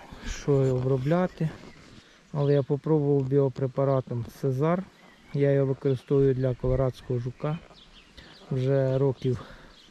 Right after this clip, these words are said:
десь п'ять-шість. Він мені підходить. Але що в ньому на колорадського жука, його потрібно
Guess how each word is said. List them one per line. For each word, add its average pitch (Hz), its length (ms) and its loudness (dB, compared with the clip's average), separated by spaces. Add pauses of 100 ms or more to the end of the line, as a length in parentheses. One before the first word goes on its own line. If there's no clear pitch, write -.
десь 131 140 -4
п'ять-шість. - 880 -2 (1200)
Він 143 340 2
мені 139 380 2 (400)
підходить. 165 680 -2 (2500)
Але 139 220 2
що - 180 -4
в 147 120 2
ньому 151 400 2 (460)
на 139 220 -2
колорадського 147 680 2
жука, 139 360 0
його 147 160 4
потрібно 143 580 -2